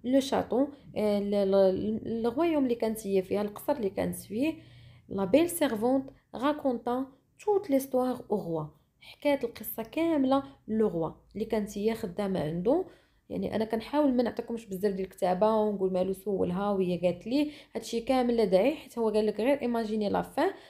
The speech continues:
دونك ما خصنيش نكتب لكم بزاف. و-، و-، وكنلقى في لي كومونتير، يعني كاين اللي بغى الريزومي ديال شي حاجه هكا ونزيد نلخص ليه، ممكن انت تحيد اي سطر من هنايا، تشوف ما ممكن تحيدو والقصه ما تخربقش،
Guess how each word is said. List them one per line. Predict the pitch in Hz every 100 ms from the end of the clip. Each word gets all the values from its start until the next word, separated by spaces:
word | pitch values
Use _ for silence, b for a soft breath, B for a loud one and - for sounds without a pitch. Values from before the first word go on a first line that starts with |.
| B -
دونك | 254 269
ما | 254
خصنيش | 254 294 269
نكتب | 262 - 220
لكم | 233 247 220
بزاف. | 175 160 147 147 - _ _ _ -
و-، | 190 190 190 - -
و-، | 208 202 185 180 180 190 -
وكنلقى | - 269 247 254
في | 269
لي | 240
كومونتير، | 233 226 226 226
يعني | 196 175
كاين | 196 233
اللي | 208
بغى | 190 214
الريزومي | 190 196 180 196 190
ديال | 185 190 180
شي | -
حاجه | - 185 202 196
هكا | 202 294 359 B B
ونزيد | 214 208 269
نلخص | 254 240 233 -
ليه، | 277 403 359 B B -
ممكن | 294 294 302
انت | 277
تحيد | 302 - 277 254
اي | - 294
سطر | - 214 208
من | 214
هنايا، | 202 196 185
تشوف | 185 233
ما | 226 214 196 185
ممكن | 233 247 240 220
تحيدو | - 220 208 202
والقصه | 202 202 208
ما | 190
تخربقش، | 190 - 208 381 -